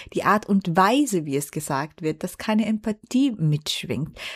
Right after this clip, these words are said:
dass du nicht richtig gesehen wirst. Hast du vielleicht einmal oder sogar öfters genickt bei diesen Situationen? Klingen die Beispiele etwa so wie Gedanken, die du nur allzu gut kennst?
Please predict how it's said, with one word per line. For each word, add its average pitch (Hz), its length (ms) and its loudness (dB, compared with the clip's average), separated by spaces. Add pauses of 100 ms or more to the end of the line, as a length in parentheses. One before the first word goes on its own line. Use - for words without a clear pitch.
(100)
dass - 160 -6
du 160 120 0
nicht 151 260 -2
richtig - 380 -6
gesehen - 480 -4
wirst. - 300 -16 (1000)
Hast 190 220 2
du 294 60 2
vielleicht 233 480 4
einmal 214 540 4
oder 208 340 2
sogar 196 560 0
öfters 170 800 -2
genickt 147 480 0
bei 123 100 -4
diesen 139 260 -6
Situationen? - 760 -4
Klingen 233 320 6
die 226 80 4
Beispiele 196 720 0
etwa 180 320 0
so 190 500 0
wie 180 140 -4
Gedanken, 165 800 2
die 196 180 2
du 196 140 0
nur 185 280 2
allzu 170 560 -2
gut 160 280 -2
kennst? - 540 -10